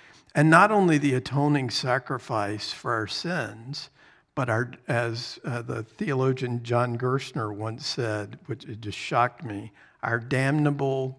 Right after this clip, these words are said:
good works." Now that's a hard, that's, that's a crazy thing to say, right?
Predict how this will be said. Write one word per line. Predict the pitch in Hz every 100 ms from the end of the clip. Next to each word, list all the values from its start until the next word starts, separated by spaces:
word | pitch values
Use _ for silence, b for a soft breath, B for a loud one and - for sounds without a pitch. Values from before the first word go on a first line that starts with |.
| -
good | - 123 117
works." | 110 101 98 _ - - - _ _ _ _ _ _ _ _ _ _ _ _ _ _ _ _ _ _ _ _ _ _ _ _ _ _ -
Now | 127
that's | 143 160
a | -
hard, | 110 180 151 147
that's, | 139 -
that's | - 151 -
a |
crazy | - - 143 139 135 131
thing | 143 123
to | 117
say, | - - 123 110
right? | 104 107 110 127